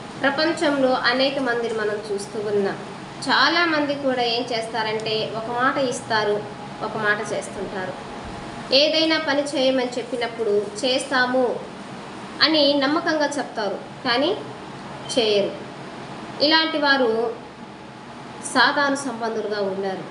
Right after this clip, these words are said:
చాలామంది మొదట ఏదైనా చెప్పినప్పుడు "చేయము, కష్టతరంగా ఉన్నది, బాధాకరమైనటువంటి పరిస్థితి"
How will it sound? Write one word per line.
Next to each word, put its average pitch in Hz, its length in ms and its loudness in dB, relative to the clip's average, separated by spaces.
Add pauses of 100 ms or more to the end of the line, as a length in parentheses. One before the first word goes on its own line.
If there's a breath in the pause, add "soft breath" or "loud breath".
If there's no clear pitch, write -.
(760)
చాలామంది 294 720 4 (640)
మొదట 269 440 4 (460)
ఏదైనా 277 420 2
చెప్పినప్పుడు 254 680 -2 (200)
"చేయము, 277 640 4 (160)
కష్టతరంగా 247 720 0
ఉన్నది, 233 520 2
బాధాకరమైనటువంటి 226 1200 0
పరిస్థితి" 220 680 -2